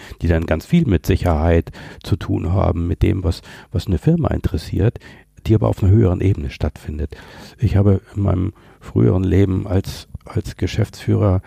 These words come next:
das genauso gemacht, dass ich gedacht habe, man kann sich hinsetzen, man kann sich in einen Raum setzen, man macht diverse Workshops,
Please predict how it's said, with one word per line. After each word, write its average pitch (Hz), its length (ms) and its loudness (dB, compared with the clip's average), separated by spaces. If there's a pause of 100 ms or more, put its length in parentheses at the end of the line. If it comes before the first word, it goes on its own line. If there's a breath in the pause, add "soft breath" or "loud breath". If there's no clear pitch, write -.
(140 loud breath)
das 95 180 0 (200)
genauso 98 380 4
gemacht, - 420 -2
dass 71 120 -4
ich 73 200 -6 (1040 loud breath)
gedacht - 420 -2
habe, 98 380 2 (140)
man 104 220 -4
kann 95 200 0
sich 90 160 -2
hinsetzen, 101 480 0
man 90 80 -4
kann 95 180 -2
sich 92 160 0
in 98 80 -4
einen 90 180 -2
Raum 98 300 0
setzen, 95 340 -4
man 90 120 -2
macht 87 180 -4 (260)
diverse 90 420 0
Workshops, 104 540 0